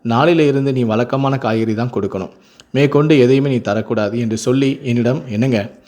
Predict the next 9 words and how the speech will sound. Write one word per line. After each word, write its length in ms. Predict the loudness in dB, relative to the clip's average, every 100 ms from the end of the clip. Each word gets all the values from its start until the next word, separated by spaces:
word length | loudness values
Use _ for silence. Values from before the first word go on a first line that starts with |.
| -20 _
ஸ்கூட்டரை 480 | -10 0 2 4 4
விட்டு 280 | 2 2 2
ஒரு 160 | 2
நிமிஷம் 300 | 0 -2 -2
இங்க 140 | -2 -2
வாங்க" 280 | -2 0 0
என்று 260 | 0 -4
சொல்லி, 400 | -2 -2 -2 -4 -12 -4
"ஆயா, 360 | 2 2 2